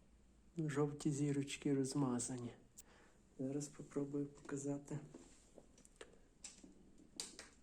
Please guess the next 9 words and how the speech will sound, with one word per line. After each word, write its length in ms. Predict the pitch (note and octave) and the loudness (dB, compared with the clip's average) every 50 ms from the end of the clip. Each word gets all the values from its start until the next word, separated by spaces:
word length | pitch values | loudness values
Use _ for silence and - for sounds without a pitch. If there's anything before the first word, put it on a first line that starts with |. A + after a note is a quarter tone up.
| - - - - - - - - - - - - - - - - - - - - - - - - - - - | -20 -20 -20 -20 -20 -20 -20 -20 -20 -20 -20 -20 -20 -20 -20 -20 -20 -20 -20 -20 -20 -20 -20 -20 -20 -6 0
Виключено, 1000 | - C#3+ B2 B2 A#2+ A2+ - - - C#3 E3 D#3+ - - - F#3 F3 F#3 F#3+ F#3 - - - - - - - | 4 4 6 6 6 4 2 -2 -4 -2 -2 -2 -2 -4 -4 0 0 2 2 0 0 -6 -12 -20 -20 -20 -8
включено, 840 | - - C3 B2+ B2 B2 A#2 - - - B2+ B2 B2 B2 B2+ B2+ B2+ | 0 2 4 4 4 4 2 0 -2 -2 0 2 2 2 2 0 0
зелений 600 | B2 B2+ B2+ B2 B2 B2+ C3 C3 C3+ C#3 C#3+ C#3+ | 2 2 2 4 4 4 4 4 4 4 4 4
з 140 | C#3 - - | 2 -2 -2
червоним. 800 | - - D3+ D3 C#3 B2+ A#2+ A#2+ A#2+ A#2 A#2 A#2+ B2 B2 B2+ B2 - - - - - - - - - - - - - - - - - - - - - - - - - - - - - - - - - - - - - - - - - - - - - - - - - - - - - - - - - - - - - - - - - - | 0 2 2 4 4 4 4 2 2 0 -2 -2 -2 -2 -4 -6 -8 -12 -16 -20 -20 -20 -20 -20 -20 -20 -20 -20 -20 -14 -10 -10 -10 -8 -10 -12 -12 -12 -12 -10 -10 -10 -10 -12 -14 -14 -16 -16 -20 -20 -20 -20 -20 -20 -20 -20 -20 -20 -20 -20 -20 -20 -20 -20 -20 -20 -20 -20 -20 -20 -20 -20 -20 -20 -20 -20 -20 -20 -20 -16 -8 -4
От 340 | C3 B2 C3 C3 - - | -4 -4 -4 -6 -10 -8
такий 560 | - - C3+ C3+ - - - B2+ B2 B2 B2 B2 | -4 -4 -4 -2 -4 -4 0 4 6 6 6 6
режим 440 | C3 B2+ B2 B2 B2+ B2+ B2 B2 | 6 4 4 4 2 2 4 4
почергово. 880 | A#2+ - C3 B2+ - - C3+ B2+ B2 A2+ A#2+ B2+ B2+ B2 B2 B2+ B2+ B2+ | 4 4 2 2 2 2 0 0 0 2 4 4 6 6 6 4 2 0